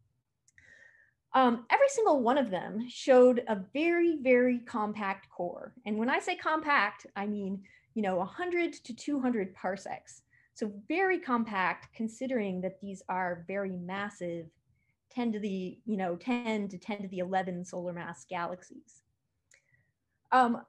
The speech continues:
many of these galaxies showed that compact core. You can see the airy rings, again, just emphasizing just how compact it is. But many of them also showed tidal features indicative of major merging. So we think these galaxies are the products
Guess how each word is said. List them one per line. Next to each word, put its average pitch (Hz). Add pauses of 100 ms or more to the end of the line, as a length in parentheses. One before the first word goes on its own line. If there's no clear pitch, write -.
(140)
many 370
of 440
these 311
galaxies 226
showed 269
that 208
compact 214
core. 285
You 240
can 240
see 233
the 175
airy 240
rings, 220
again, 196
just 180
emphasizing 190
just 180
how 220
compact 190
it 175
is. 180 (440)
But 302
many 427
of 466
them 277
also 294
showed 214
tidal 214
features 170
indicative 196 (100)
of -
major 175
merging. 180 (1080)
So 302
we 302
think 440
these 392
galaxies 240
are 208
the 196
products 233